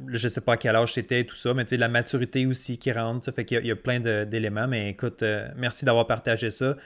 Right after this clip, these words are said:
euh, parce qu'on sait pas, nous, euh, je veux dire, de l'extérieur, on peut pas deviner toujours comment ça se passe, puis, puis c'est correct, c'est pas toujours de, de nos, euh, c'est pas de nos affaires non plus nécessairement. Mais, euh, OK, euh, juste une petite question de clarification. En fait, euh,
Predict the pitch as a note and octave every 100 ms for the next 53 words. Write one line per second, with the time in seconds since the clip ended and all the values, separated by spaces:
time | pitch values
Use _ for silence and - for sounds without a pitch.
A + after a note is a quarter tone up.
0 | - - - A#2 G#2+ G#2+ G#2+ - A#2 G#2+
1 | G#2+ G#2+ A2+ - - B2+ B2+ A#2+ B2 A2+
2 | G#2+ G#2+ A#2 A2+ A2+ - A2+ B2 B2 A#2+
3 | - A#2+ A#2 A#2 B2 A#2+ A#2+ B2 A#2 A#2+
4 | G#2+ - A#2 C#3+ D3 - A2+ G#2+ - -
5 | B2+ C#3+ B2 - A#2 C3 B2+ B2+ B2+ A#2
6 | G#2+ A2+ A#2 A#2 G#2 - - - - -
7 | - - A2 G#2+ G2+ G#2 G#2 A2 - -
8 | - A#2+ A#2 A2 - B2 A#2 G#2 C3+ A#2+
9 | A2 A2 A2 G2+ G#2 B2 - - - -
10 | A#2 G#2+ G#2 G2+ G2 G2 G2+ G2 G#2 _
11 | - - _ _ B2+ D#3+ F3 C#3+ C#3 C#3
12 | C3 A3+ B3 E3+ - B2+ - E3+ D3 D3
13 | C#3+ - C#3+ A#2 - E3 A2+ D3+ D3+ B2+
14 | A2+ G#2+